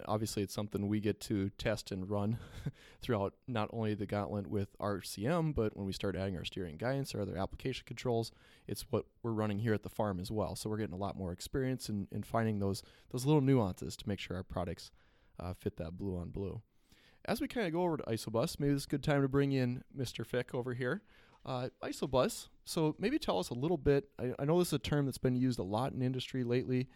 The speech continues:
It's, it's been thrown around. A lot of people are moving towards Isobus. It gives us a lot more flexibility. It also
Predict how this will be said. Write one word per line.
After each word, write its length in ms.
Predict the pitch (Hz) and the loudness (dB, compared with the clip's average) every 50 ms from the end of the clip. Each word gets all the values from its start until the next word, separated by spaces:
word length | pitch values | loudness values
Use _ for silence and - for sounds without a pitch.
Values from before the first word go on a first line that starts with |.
| - - - - - | -20 -20 -20 -20 -6
It's, 320 | - 113 104 - - - - | 0 0 0 0 -2 -10 -8
it's 160 | - 104 - | -8 -10 -10
been 220 | - - 113 113 117 | -2 0 0 0 2
thrown 240 | - - 151 147 | 4 4 4 4
around. 300 | 135 123 127 127 131 131 | 6 4 2 4 4 2
A 20 | 123 | 2
lot 180 | 107 104 113 | 2 2 2
of 60 | 123 - | 2 0
people 260 | - 131 127 - 117 | 0 -2 2 2 2
are 60 | 104 | 4
moving 280 | 104 120 135 139 135 123 | 6 4 4 4 4 0
towards 260 | - 131 123 117 120 | 0 -2 0 2 2
Isobus. 520 | 123 120 113 - - - 120 120 127 - | 2 0 0 -4 -2 0 2 2 2 0
It 40 | - | -2
gives 180 | 104 120 113 117 | -2 -2 -2 -2
us 140 | 107 - | -2 -4
a 40 | - | -2
lot 240 | 104 104 107 - - | 0 0 0 0 0
more 200 | - 113 104 98 | 2 0 0 0
flexibility. 720 | - - - 123 120 - - 107 123 131 156 170 175 175 | 0 0 0 0 0 -2 -4 0 2 4 4 4 2 0
It 420 | 165 - - - - - - - | -2 -6 -14 -20 -20 -20 -8 2
also 420 | - 202 208 - - 185 180 190 | 4 4 4 6 4 4 4 4